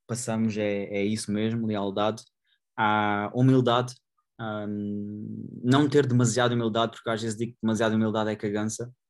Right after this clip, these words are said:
ah, e não é, não é assim tão bom. Ah, há muitas pessoas que se aproveitam muito da humildade em troca de algo, ah,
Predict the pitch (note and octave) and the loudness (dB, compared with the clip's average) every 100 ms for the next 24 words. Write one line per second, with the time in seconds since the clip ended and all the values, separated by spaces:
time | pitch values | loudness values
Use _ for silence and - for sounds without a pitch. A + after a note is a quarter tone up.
0 | _ G#2 G2+ G#2 G#2+ A2 A2+ A2 G#2+ A2 | _ -8 -4 0 2 4 4 2 2 0
1 | A2 - A2 G#2+ G#2+ G2+ G#2+ B2 _ _ | 0 -2 -2 -2 -2 -2 -4 -8 _ _
2 | G#2+ G2+ G2+ G2 G2 F#2+ G2 G2 G2 - | -12 -8 -6 -4 -6 -8 -8 -10 -12 -16
3 | G#2 _ _ _ - F#2+ G#2+ G#2+ G#2 A2 | -20 _ _ _ -6 -2 0 -2 -4 -4
4 | - - C3 A#2+ G#2 A2 A2 - G#2+ A2+ | -4 -4 -4 -2 0 0 -2 -4 2 6
5 | B2 B2 A#2+ A#2+ A#2 G2+ A2 G#2+ G#2 A2 | 8 6 4 2 -2 -2 0 0 0 2
6 | A2 G#2+ F#2+ - G2+ G#2 G2+ G2+ G2+ G2+ | 2 2 -2 -8 -6 -4 -4 -4 -2 0
7 | G#2 - _ _ - - - A2 G#2 | -2 -8 _ _ -20 -20 -8 0 2